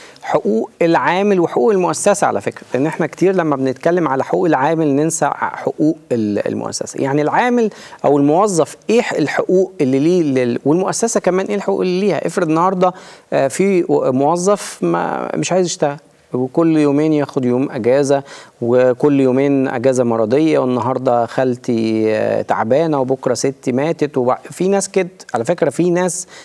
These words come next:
في ناس كده، يعني انت مش مشغل موظفين كلهم ملايكه يعني. ف-، في حقوق للعامل وفي حقوق للمؤسسه، ازاي كل واحد يعرف الحق اللي عليه؟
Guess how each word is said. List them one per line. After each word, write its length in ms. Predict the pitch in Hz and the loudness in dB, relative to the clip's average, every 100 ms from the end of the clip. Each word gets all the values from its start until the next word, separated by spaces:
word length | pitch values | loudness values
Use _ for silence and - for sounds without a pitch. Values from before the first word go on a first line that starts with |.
| - | -6
في 240 | 170 170 | 0 2
ناس 220 | 180 175 | 2 0
كده، 200 | 190 170 | 0 2
يعني 180 | 120 113 131 | 2 0 -2
انت 140 | 127 | -2
مش 280 | 127 123 - | -2 -2 -4
مشغل 400 | 127 160 160 143 | -2 0 0 0
موظفين 400 | 131 123 123 160 | 0 -2 -2 -2
كلهم 280 | 156 135 143 | 0 0 2
ملايكه 440 | 135 135 127 117 | 2 2 0 -2
يعني. 160 | 90 - - - - - | -4 -6 -12 -20 -20 -8
ف-، 120 | - 151 - - _ _ - | 0 0 -2 -12 _ _ -16
في 380 | - 220 254 - - | -4 0 0 -2 -6
حقوق 460 | - - 214 208 - | -4 -2 0 0 0
للعامل 800 | 156 196 151 139 117 143 202 | 0 2 0 0 0 0 0
وفي 220 | 214 240 240 | 0 0 0
حقوق 260 | 190 - | 0 -2
للمؤسسه، 880 | 165 165 170 - 131 123 - - - - | -2 -2 -2 -2 -4 -6 -8 -10 -8 -4
ازاي 260 | 123 214 240 | 0 0 2
كل 180 | 202 | 2
واحد 240 | 208 - 160 | 2 2 2
يعرف 340 | 170 165 - | 2 2 -2
الحق 240 | 127 - - - | -4 -4 -4 -4
اللي 140 | 113 | -4
عليه؟ 300 | 101 113 147 | -2 0 -2